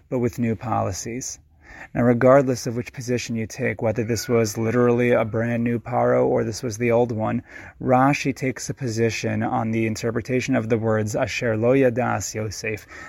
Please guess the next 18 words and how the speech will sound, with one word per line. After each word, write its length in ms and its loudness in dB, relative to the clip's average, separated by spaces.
that 260 6
did 160 0
not 260 0
know 160 0
Yosef. 540 -4
In 100 0
Rashi's 440 2
comments 440 0
on 160 2
those 200 2
words, 420 0
Rashi 420 -4
explains, 840 -2
Asa 400 4
atzmo 520 0
ki'ilu 640 0
lo 120 0
yida'o. 600 -4